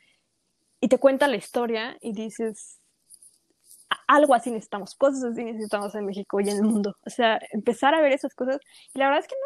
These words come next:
no, no me pareció tan caro las prendas, o sea, hay ropa como muy ac-, está, está accesible, y está hecha, este, una,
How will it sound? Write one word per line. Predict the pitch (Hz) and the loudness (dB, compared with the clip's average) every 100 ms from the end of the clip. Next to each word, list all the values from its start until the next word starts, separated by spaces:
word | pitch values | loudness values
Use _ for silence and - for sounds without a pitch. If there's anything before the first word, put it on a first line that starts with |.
| 554 | -8
no, | 330 | -8
no | 370 | -10
me | |
pareció | - 226 - - | -4 -6 -6 -10
tan | 262 | -8
caro | 240 233 | -4 -4
las | 240 247 | -4 -6
prendas, | 220 226 254 | -8 -8 -8
o | 269 | -8
sea, | - | -6
hay | 220 | -6
ropa | - 240 240 233 | -4 -6 -4 -6
como | - 214 | -6 -6
muy | 208 220 226 - | -4 -4 -4 -6
ac-, | 202 - | -16 -18
está, | - 330 - | -6 -6 -4
está | - 254 | -4 -4
accesible, | 254 226 214 214 269 - - - | -2 -4 -4 -6 -8 -14 -20 -4
y | |
está | 247 - 285 | -4 2 2
hecha, | 277 294 240 | 4 4 4
este, | 214 - - - - _ _ _ | 2 -6 -12 -12 -14 _ _ _
una, | 262 262 262 254 | 0 2 2 0